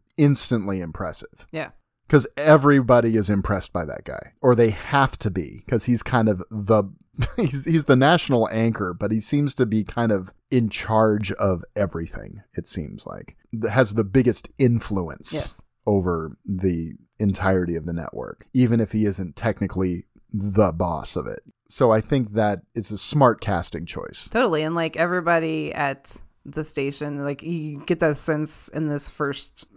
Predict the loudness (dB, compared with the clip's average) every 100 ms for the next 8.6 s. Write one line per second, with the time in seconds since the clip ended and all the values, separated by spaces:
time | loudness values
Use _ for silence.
0 | -14 -6 -6 -2 -2 -2 -4 -4 -4 -4
1 | -2 -2 -2 -4 -6 -2 -2 -2 -4 -6
2 | -8 -10 -6 -4 -4 _ -8 -8 -2 -2
3 | 0 -2 -4 -6 -4 -6 -4 -6 -6 -4
4 | -4 -2 -6 _ -10 -10 -2 -2 0 -2
5 | -2 0 2 2 2 2 2 0 -4 -2
6 | 0 0 -4 -10 -12 -16 -6 -4 -2 -2
7 | 2 2 2 2 4 4 2 _ _ 2
8 | 2 0 -2 -2 -4 -12